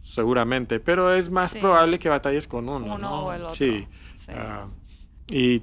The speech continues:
Speaker 1: y estas dos cosas son tan importantes, son parte que de, del evangelio, ¿no? Directo para, para nosotros.
Speaker 2: Recuerdo que hemos comentado también que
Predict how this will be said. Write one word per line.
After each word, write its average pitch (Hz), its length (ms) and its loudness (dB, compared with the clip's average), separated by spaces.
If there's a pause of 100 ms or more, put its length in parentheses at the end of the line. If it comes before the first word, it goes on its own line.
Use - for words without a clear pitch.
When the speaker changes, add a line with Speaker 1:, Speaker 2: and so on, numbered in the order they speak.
(140)
Speaker 1:
y 143 300 2
estas 139 420 2
dos 151 260 6
cosas 147 360 0
son 131 240 -2
tan 123 200 -6
importantes, 127 720 -6
son 156 160 -8
parte - 360 -2
que 123 340 -2
de, 131 160 0
del 131 200 0
evangelio, 107 720 -6
¿no? 127 160 -8
Directo 120 420 -4
para, 98 400 -6
para 101 240 -10
nosotros. - 840 -14 (680)
Speaker 2:
Recuerdo 214 480 -2
que - 80 -4
hemos 214 220 -4
comentado 202 480 -2
también 202 340 -6
que 196 240 -4